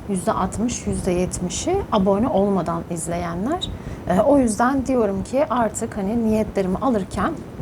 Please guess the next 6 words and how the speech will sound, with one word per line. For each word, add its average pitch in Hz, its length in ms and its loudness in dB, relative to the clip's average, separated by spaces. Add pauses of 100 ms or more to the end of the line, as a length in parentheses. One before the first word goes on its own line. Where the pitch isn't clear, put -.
(560)
sadece 202 680 2
abone 196 440 0
olarak, 175 520 -2 (440)
e, 180 260 0
beğeni 208 420 4
bırakarak 185 680 -4